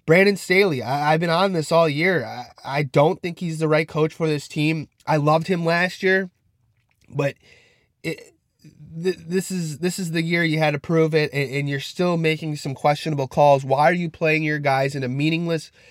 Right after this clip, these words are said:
game where no matter win or lose that game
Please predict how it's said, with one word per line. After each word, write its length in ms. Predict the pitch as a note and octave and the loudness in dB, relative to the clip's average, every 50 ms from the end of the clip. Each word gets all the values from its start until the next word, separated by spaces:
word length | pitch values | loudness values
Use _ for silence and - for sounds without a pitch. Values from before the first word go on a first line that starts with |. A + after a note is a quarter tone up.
| - _ _ _ - _ _ _ - C#3 | -20 _ _ _ -20 _ _ _ -8 -4
game 540 | C#3 D#3+ E3+ F#3 F#3 F3+ D#3+ D3 C#3 C3+ C3+ - _ _ _ _ _ _ | 0 2 4 4 4 2 2 0 -2 -6 -10 -14 _ _ _ _ _ _
where 420 | - D3+ D#3+ D#3 D3+ D3 C#3 - - _ _ _ _ _ _ _ _ _ _ _ _ | 4 6 8 8 8 4 0 -2 -6 _ _ _ _ _ _ _ _ _ _ _ _
no 160 | C#3 D#3 D#3+ | -4 -2 0
matter 480 | E3+ F#3 F#3 G3 G3 F#3 F3+ D#3+ C3+ - | 2 2 2 2 2 0 -2 -2 -4 -6
win 240 | - C#3 D#3+ F#3 G3 | -2 2 2 4 4
or 100 | G3 F3+ | 4 2
lose 360 | E3+ F3 F#3 A3 A3 G3+ F3+ | 4 4 4 4 2 2 0
that 200 | E3 E3 E3 E3 | 2 0 0 2
game 460 | D3 E3+ F3 G3 G3+ G3+ F#3 E3 - | 2 2 2 2 2 2 -2 -6 -8